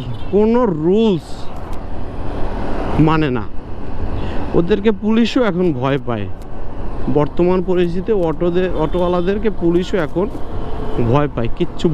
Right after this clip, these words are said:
বলে না। এখন এই পরিস্থিতিতে আসলে আমাদের মতো সাধারণ বাইকারের কি করা উচিত? আমার মনে হয় একটা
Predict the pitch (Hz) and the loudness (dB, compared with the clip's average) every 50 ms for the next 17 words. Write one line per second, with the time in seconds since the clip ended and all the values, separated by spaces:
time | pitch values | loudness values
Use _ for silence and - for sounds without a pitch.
0 | 147 165 165 160 156 131 120 104 104 92 - - - - - - - - - - | 2 2 2 2 2 0 -2 -2 -4 -6 -6 -6 -4 -4 -2 -2 -2 -4 -4 -2
1 | - - - - - - - - - - - - 135 147 - - - 208 208 196 | -2 -2 -2 -2 -4 -2 -2 0 0 0 0 0 0 0 0 0 2 2 2 4
2 | 170 156 170 196 - - - - - - 214 233 240 254 214 196 196 196 202 214 | 2 2 0 -2 -4 -6 -8 -8 -6 -2 0 0 0 0 -2 -2 0 0 0 2
3 | 220 - - - 208 208 208 202 190 - - 143 131 156 196 208 - - - - | 0 -2 -2 -2 0 0 0 0 0 0 2 2 2 2 0 -4 -6 -6 -6 -6
4 | - - - - - - - - - - - - - - - - - - - - | -4 -4 -4 -2 -4 -4 -4 -2 0 0 0 0 -2 -2 -2 -2 0 -2 2 2
5 | 190 190 190 180 - - - - - - - - - - - - - - - - | 2 2 2 0 -2 -6 -8 -10 -10 -8 -4 -4 -4 -2 -2 -4 -4 -4 -2 -2
6 | 160 175 190 190 180 202 202 202 214 202 - 202 - - 160 170 160 170 180 190 | 0 2 2 2 2 2 0 0 0 -2 -2 -2 -2 0 0 2 2 2 2 2
7 | 190 190 156 143 147 147 151 139 - 202 208 220 233 220 - - 214 190 - 180 | 0 0 0 0 0 0 0 0 0 0 2 2 0 0 0 -4 -4 -2 -2 -2
8 | 151 135 127 127 120 - - - 117 - - - - - - - 170 185 196 208 | 0 0 0 0 -2 -2 -2 -2 -2 -2 -4 -8 -8 -4 0 2 4 4 4 2
9 | 214 214 214 208 208 214 220 220 - - - - - - - - - - - - | 2 2 2 2 2 2 2 0 -4 -6 -10 -12 -10 -8 -8 -6 -4 -4 -2 0
10 | - - - 175 - - | 2 2 2 2 2 2